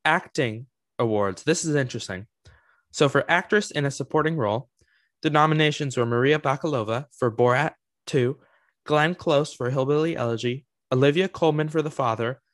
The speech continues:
Amanda Seyfried for Mank, and Yo Jung Yoon for Minari. I've seen all of those except for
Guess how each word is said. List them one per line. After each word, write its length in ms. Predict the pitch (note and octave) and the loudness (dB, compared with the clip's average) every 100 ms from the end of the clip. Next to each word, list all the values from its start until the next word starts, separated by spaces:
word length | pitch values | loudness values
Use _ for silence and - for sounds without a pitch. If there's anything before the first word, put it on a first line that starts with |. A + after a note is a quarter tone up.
| _ - | _ -8
Amanda 460 | B2+ B2+ C#3+ D3+ G3 | -2 2 2 0 -2
Seyfried 500 | - D3 - D3+ C#3+ | 0 0 0 -6 -4
for 140 | D3 | -4
Mank, 260 | C3 C3+ D#3 _ _ - | -2 -2 -4 _ _ -6
and 180 | C3+ B2+ | -4 2
Yo 200 | C3+ C#3+ | 4 4
Jung 520 | C#3+ - - C3 C3 | 2 -4 0 0 0
Yoon 300 | B2+ B2 B2 | 0 -2 -2
for 100 | B2+ | -6
Minari. 500 | A#2 A2+ G#2 F#2+ A#2+ _ _ _ _ _ _ | -2 0 0 -2 -8 _ _ _ _ _ _
I've 220 | D3+ D3 D3 | 0 0 0
seen 220 | C#3 - | -2 2
all 180 | C#3+ E3 | 2 2
of 80 | E3+ | 2
those 300 | F#3 G3 - | 2 0 -6
except 420 | C3 - B2 - | -10 -6 -6 -4
for 240 | A2+ - | -4 -4